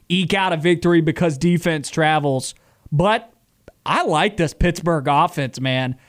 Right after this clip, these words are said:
I really am rooting for them to hold on and Kenny Pickett maybe try and get into the Heisman discussion. I thought you were joking for the last couple of weeks when you said dark horse for the Heisman for Kenny Pickett.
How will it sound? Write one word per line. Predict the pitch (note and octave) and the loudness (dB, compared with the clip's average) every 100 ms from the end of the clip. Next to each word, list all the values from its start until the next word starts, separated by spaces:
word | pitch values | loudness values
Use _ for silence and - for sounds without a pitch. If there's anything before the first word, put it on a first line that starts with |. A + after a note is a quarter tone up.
| - | -8
I | - B3+ | -4 -2
really | A3 G3 A3+ A#3 | 2 4 4 4
am | G3+ E3 | 2 0
rooting | F#3 G3 | 0 0
for | F#3 | -2
them | E3 E3 F3 | 2 2 2
to | D#3+ D3 | 0 -2
hold | - F3 F#3 G#3+ G3 | 2 4 6 6 4
on | D#3+ F3+ F3 D3 B2+ - - - | 2 4 4 2 -2 -8 -12 -6
and | C#3 | -2
Kenny | D#3 G3 G#3+ | 0 -2 0
Pickett | F3+ G3 F#3+ D3 | -2 0 -2 0
maybe | E3 F3+ | 0 0
try | E3 F#3+ | 0 0
and | F#3 C#3+ | 0 0
get | F#3+ G3+ | 0 2
into | G3 F#3 | 0 2
the | D#3+ | 2
Heisman | D#3+ F3+ E3+ D#3+ | 2 2 2 0
discussion. | D3 E3+ D#3 - | 0 0 0 2
I | D3 | 0
thought | C#3+ G#3+ - | 2 -2 0
you | |
were | G#3+ | 0
joking | E3+ D3 E3+ G3 E3+ | 0 2 2 0 -4
for | D3+ | -2
the | D#3+ | 2
last | D3+ C#3+ | 2 0
couple | F3 E3 | 0 2
of | D#3 | 2
weeks | D3+ C#3+ - - | 2 0 -4 -8
when | - F3 | -2 0
you | F#3 | 2
said | A3+ G#3 | 0 0
dark | F#3 F3 F#3+ | 0 0 2
horse | G3 F3+ | 0 0
for | - | 0
the | F3+ | 0
Heisman | D#3 E3 F3 E3+ D3+ | 2 2 0 0 -2
for | D#3+ | -2
Kenny | C3+ D#3+ D3 | 0 0 2
Pickett. | E3 D#3 C#3+ | 0 0 -4